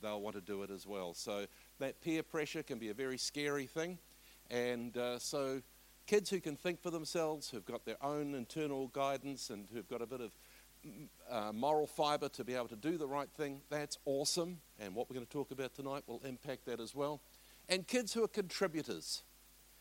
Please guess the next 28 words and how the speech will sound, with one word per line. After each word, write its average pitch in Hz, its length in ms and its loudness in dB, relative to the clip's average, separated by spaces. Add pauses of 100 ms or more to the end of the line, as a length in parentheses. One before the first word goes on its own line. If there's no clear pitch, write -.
(220)
And 147 140 -4
by 160 140 4
that 185 180 2
I 165 100 2
mean 156 280 0
kids 175 360 -2
who 151 160 2
are 139 60 2
not 151 180 0
just - 200 -2
looking 135 260 -2
after 127 240 0
their 123 160 2
own 190 180 2
selfish 120 580 0
needs, 135 460 -2
but 131 160 -2
looking 143 320 -4
outwards 135 460 -4
to 120 120 -10
their 92 240 -6
whānau, 143 460 -2
to 113 140 -6
their 98 180 -4
community, 143 640 -4
to - 120 -10
their 101 160 -2
world. 165 580 2